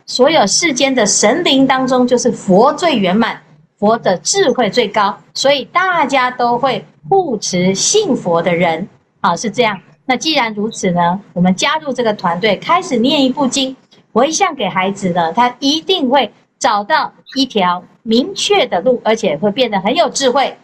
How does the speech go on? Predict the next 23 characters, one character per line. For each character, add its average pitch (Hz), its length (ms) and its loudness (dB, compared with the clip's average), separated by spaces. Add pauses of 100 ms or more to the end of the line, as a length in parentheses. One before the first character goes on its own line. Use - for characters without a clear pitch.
(420)
啊， 262 80 -2
这 359 140 0
样 403 120 0
子 277 140 -6
讲 208 180 -2
就 277 140 0
好 214 220 0
啦， 226 300 0
你 208 160 0
要 269 200 2
陪 233 300 -2
他， 254 340 -2
然 220 180 0
后 254 60 2
每 220 160 -2
天 247 180 2
在 254 140 2
烦 240 240 -2
恼， 175 280 -4
你 165 120 -18
最 262 260 2
后 247 200 2
呢， 202 180 -2